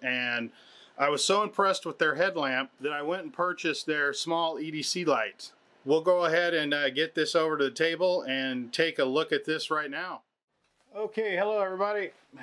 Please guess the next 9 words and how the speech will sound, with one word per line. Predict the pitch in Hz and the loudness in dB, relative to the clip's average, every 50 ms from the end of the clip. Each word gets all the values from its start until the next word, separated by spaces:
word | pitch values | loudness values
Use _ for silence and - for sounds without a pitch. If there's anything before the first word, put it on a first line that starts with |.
| - 117 - - - | -10 -8 -8 -8 -4
Here's | - 151 160 160 151 - | -2 0 0 0 -2 -2
the, | - 151 143 143 143 139 | -2 -2 0 2 2 2
uh, | 135 131 | 2 2
tabletop | 123 - 160 156 160 151 143 135 - - 156 151 147 - - - | 0 0 0 0 0 -2 -4 -4 0 2 4 4 4 0 -2 -2
portion | 160 156 156 151 143 - 147 139 135 131 | 0 0 0 0 -2 -4 -6 -4 -2 -2
of, | 127 127 113 120 123 120 120 117 110 120 | -2 0 2 2 4 4 2 2 2 2
uh, | 123 120 117 113 113 113 | 2 4 6 4 4 4
this | 113 139 180 180 - - | 4 2 2 2 0 -2
review. | 139 120 113 107 117 131 156 190 202 | -2 -4 -2 -2 0 0 0 0 -2